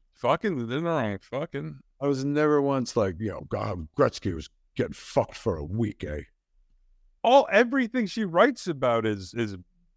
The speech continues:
Speaker 1: like, she, she, she, she's made a career on singing about,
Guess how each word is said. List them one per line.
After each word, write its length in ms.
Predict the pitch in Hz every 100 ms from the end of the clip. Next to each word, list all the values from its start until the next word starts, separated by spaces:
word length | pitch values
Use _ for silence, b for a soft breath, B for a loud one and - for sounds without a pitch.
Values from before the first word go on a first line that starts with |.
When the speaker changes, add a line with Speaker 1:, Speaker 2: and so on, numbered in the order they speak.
| _ 104
Speaker 1:
like, 260 | 120 110
she, 260 | - 123 117
she, 200 | - 123
she, 220 | - 143
she's 320 | 131 160 139 160
made 160 | 247
a 80 | 185
career 480 | - 123 185 233 151
on 220 | 113 101 _ _
singing 400 | - - 175 185
about, 440 | 123 110 113 107